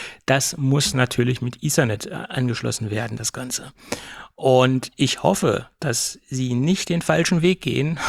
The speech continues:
<laughs> und den Ethernet-Port rausstreichen. Dass man das als Option anbietet, das ist okay. Meinetwegen lass es hundert Dollar Aufpreis kosten, aber erhaltet den Ethernet-Port.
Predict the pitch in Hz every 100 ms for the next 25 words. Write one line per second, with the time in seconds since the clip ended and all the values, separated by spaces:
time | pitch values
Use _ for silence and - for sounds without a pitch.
0 | - - - 135 - 139 247 202 156 123
1 | 113 - 71 - 127 - - - - -
2 | - - 135 - - - - 120 - 117
3 | 117 - 117 - - - - - 131 202
4 | 208 143 127 127 120 117 - 123 - _
5 | - 127 - 165 - 196 82 - - -
6 | - - 123 117 135 151 160 160 156 143
7 | 143 - - 123 156 147 - 135 135 -
8 | 160 - - - - 117 - - 151 -
9 | _ _ - - - - _ _ - 117
10 | 123 131 - - _ _ _ _ - 131
11 | 107 110 127 143 147 - 185 - 135 -
12 | - - - -